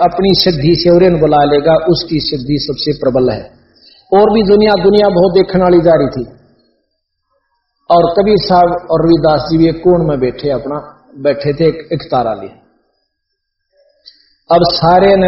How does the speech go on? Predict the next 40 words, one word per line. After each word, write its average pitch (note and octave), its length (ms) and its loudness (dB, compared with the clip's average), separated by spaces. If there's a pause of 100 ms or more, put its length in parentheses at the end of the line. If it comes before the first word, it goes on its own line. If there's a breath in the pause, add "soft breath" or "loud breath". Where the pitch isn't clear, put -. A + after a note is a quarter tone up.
(160)
कोशिश - 580 0
कर D#3+ 160 0
ली। E3+ 180 2
अब E3+ 180 0
क्या F#3+ 240 0
कहते G#3+ 340 2
हैं, G#3 80 2
गरीबदास F#3+ 500 2
जी G#3 100 4
ने F#3 80 2
लिखा F3 280 2
है G#3+ 360 0 (500 loud breath)
कि F#3+ 60 4
जब G3 340 4
वो G#3+ 300 4
बैठे G3 280 4
हुए G#3 180 6
थे, G#3+ 180 2
क्यों, A3 260 2
वो A3+ 60 4
तो A3 180 0
मैदान A#3+ 340 2
में A#3+ 100 4
रख A#3 80 -4
रखी A#3 280 0
थी, A3+ 280 -10 (640)
इसलिए G#3+ 280 2
देखनिया G#3 440 2
बैठे G#3 320 2
थे, G#3+ 140 2
बीच F#3+ 260 -2
में F#3+ 120 0
खाली F#3 320 2
स्थान D#3 300 -2
था। D3+ 100 0
एक E3+ 80 0
कुत्ता F#3 600 0
आया F3 140 4
भाज D3+ 420 2
के, A#2+ 160 -4